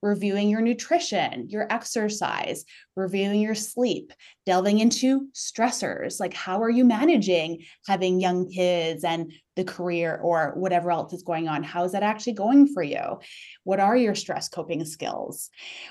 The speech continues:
Review of your supplements, medications, your medical history, your digestive system. Uh, how are all those things helping or hindering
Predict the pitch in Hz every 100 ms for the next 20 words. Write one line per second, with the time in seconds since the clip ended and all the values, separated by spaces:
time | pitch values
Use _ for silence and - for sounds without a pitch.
0 | - 196 202 190 208 202 185 185 - 240
1 | 240 226 220 220 - - 185 190 - 202
2 | 196 202 190 185 185 185 185 180 185 190
3 | 156 175 - 185 185 180 175 - 185 196
4 | 185 185 165 - 208 196 - 190 - -
5 | 185 180 180 180 185 185 - - - 190
6 | 180 - 240 269 277 - 202 208 208 196
7 | 196 196 190 180 175 175 180 - _ _
8 | - 226 226 226 220 202 190 185 185 202
9 | 180 170 147 156 208